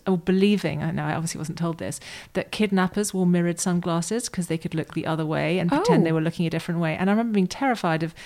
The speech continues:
Speaker 1: like, when I went skiing, the guy, like, handing me the ski lift who had his mirrored sunglasses. I was convinced he was a kidnapper. But there was this, <laughs> this whole fear around the sort of stranger danger
Speaker 2: Mm.
Speaker 1: that definitely took a few years to,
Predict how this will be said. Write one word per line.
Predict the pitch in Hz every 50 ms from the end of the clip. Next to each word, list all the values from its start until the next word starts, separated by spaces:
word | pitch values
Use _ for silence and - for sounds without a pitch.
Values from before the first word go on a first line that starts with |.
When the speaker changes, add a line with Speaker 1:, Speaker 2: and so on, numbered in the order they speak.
| - - -
Speaker 1:
like, | - - 185
when | 190
I | 185
went | 185 180 -
skiing, | - - - - 180 180 196 220 247 - - - - -
the | - 185
guy, | - 185 185 180 180
like, | 170 170 170 -
handing | - - 190 185 190 190 185 180 180
me | 180
the | 170 170 165
ski | - - - 190 185
lift | 180 196 220 - - - -
who | - 190 180 165
had | 190 190 208
his | 165 170 165
mirrored | 180 180 180 180 175 165 -
sunglasses. | - - 180 175 180 - 180 175 175 - 180
I | - 170
was | 175 -
convinced | - 190 190 185 202 190 196 - -
he | - 185
was | 170 170 185
a |
kidnapper. | 175 - 214 202 165 165 175 - - - - - -
But | 277 -
there | 294 294 302
was | 294 330 - -
this, | - 294 349 - - 571 539 539
<laughs> | 539 508 466
this | 370 311 - - - 330 -
whole | - 302 339 370 330 269
fear | - - - - - 269 302 320 285 208 160 - -
around | 190 196 202 202 202 196 190
the | 190
sort | 190 - 196
of | 185 180
stranger | - - 226 220 220 220 196 202
danger | 180 185 165 - 165 165 - -
Speaker 2:
Mm. | - 214 214 214 202 185 165 165 170
Speaker 1:
that | 208 202
definitely | 240 247 247 240 254 226 220 202
took | - - 196 196
a | 175
few | - - - 208 214 214
years | 208 196 190 196 202 202 190 170 160 151 160 -
to, | - - - 202 190 175 170 170 165